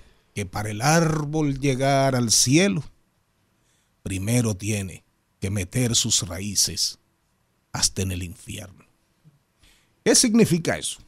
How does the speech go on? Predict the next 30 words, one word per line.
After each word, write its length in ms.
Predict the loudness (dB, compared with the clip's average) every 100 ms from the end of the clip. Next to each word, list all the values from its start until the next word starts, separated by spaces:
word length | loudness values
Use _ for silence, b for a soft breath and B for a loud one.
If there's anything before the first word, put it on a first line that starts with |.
| _ _ _ _ _ _ _ _
Que 120 | -14
para 200 | -10 -12
el 100 | -6
árbol 440 | 4 4 8 6 6
llegar 320 | 6 6 4
al 100 | 4
cielo, 500 | 2 2 2 0 -8 _ _ _ _
sus 280 | -6 -2 0
raíces 520 | 2 4 4 2 0
tienen 300 | 0 0 0
que 120 | -2
ir 240 | 0 0 0
al 300 | -4 -6 0
centro 720 | 2 8 10 10 6 0 -10
de 100 | -10
la 140 | -14
tierra. 320 | -16 -20 -20 _ _ _ _ _ _ _ _ _ _ _
En 140 | -4
muchas 420 | 6 8 8 6 6
religiones, 840 | 6 8 8 8 6 4 2 -2
en 140 | -10 -2
muchas, 800 | -2 0 -2 0 0 0 -4 _ _ _ _ _
en 120 | -4
muchas 1000 | 0 0 2 2 2 2 2 0 -2 -6
de 100 | -4
las 160 | -2 -2
creencias 800 | 2 8 8 8 2 0 -2 -4
de 80 | -4
la 80 | -6
humanidad, 520 | -6 -2 0 0